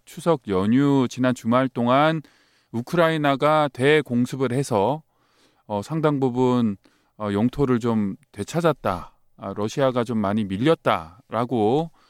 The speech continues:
보도가 되기도 했는데, 이 관련 뉴스가 러시아 내부 모스크바에서는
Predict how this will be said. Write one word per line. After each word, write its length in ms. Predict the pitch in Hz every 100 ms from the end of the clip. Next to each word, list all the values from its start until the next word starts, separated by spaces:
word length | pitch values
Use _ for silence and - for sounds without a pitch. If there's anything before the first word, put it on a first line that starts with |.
| _
보도가 320 | - 127 147
되기도 300 | 135 113 113
했는데, 720 | 120 139 127 104 127 113 82 71 _ _ -
이 60 | 143
관련 360 | 131 143 185
뉴스가 560 | 165 147 170 170 170 156
러시아 340 | 120 127 170
내부 440 | 147 117 120 135 90
모스크바에서는 1500 | 98 123 - 170 180 165 156 143 - 135 135 147 147 180 165